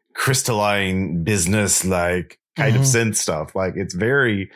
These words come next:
Speaker 1: which I, I like. And it's just, like, it's,
Speaker 2: Yeah.
Speaker 1: I, I was not expecting it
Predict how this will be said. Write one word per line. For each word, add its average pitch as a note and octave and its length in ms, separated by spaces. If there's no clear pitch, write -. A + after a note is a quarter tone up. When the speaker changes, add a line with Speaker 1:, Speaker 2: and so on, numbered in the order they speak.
Speaker 1:
which B2+ 200
I, D3+ 120
I D#3 220
like. D3+ 540
And A2+ 220
it's A2 180
just, A2+ 140
like, G#2 260
it's, - 400
Speaker 2:
Yeah. B2 320
Speaker 1:
I, B2 260
I A#2 120
was A#2+ 180
not C3 140
expecting A#2+ 460
it E2 160